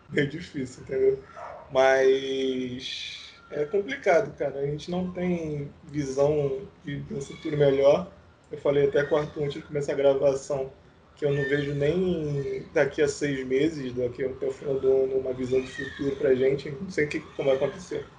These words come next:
Hoje morreu mais de três mil pessoas no, no Brasil e tamo aí vivendo,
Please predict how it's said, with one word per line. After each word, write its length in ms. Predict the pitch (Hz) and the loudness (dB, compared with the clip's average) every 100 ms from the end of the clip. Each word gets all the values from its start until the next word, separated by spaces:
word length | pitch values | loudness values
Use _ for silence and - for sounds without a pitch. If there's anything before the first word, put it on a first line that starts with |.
| - - - - | -20 -20 -20 -4
Hoje 220 | 143 135 139 | 2 2 4
morreu 260 | 139 147 | 4 6
mais 220 | 147 143 | 6 4
de 60 | - | 0
três 240 | 156 165 | -2 -2
mil 120 | 151 151 | -2 -4
pessoas 480 | 147 143 143 139 | -4 -4 2 2
no, 380 | 135 131 131 127 | 4 0 0 -2
no 100 | 131 | -4
Brasil 560 | 131 131 123 120 143 160 | 2 2 2 -2 -2 0
e 240 | 147 135 123 | 0 0 -2
tamo 220 | 143 151 | 0 0
aí 140 | 156 | 0
vivendo, 480 | 147 170 147 120 139 | 0 0 0 0 -4